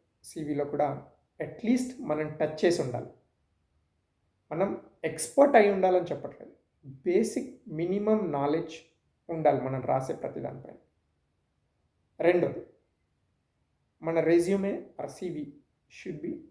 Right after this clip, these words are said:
one page, maximum it can be two pages.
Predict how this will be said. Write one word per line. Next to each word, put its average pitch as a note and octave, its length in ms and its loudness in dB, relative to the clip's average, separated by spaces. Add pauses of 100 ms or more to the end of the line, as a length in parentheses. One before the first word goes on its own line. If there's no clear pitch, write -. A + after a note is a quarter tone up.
(600)
one E3+ 320 2
page, - 280 -2 (260)
maximum D3 540 -6
it D3+ 120 -10
can D3 200 -6
be A3 100 -2 (300)
two A3+ 160 -2
pages. - 340 -6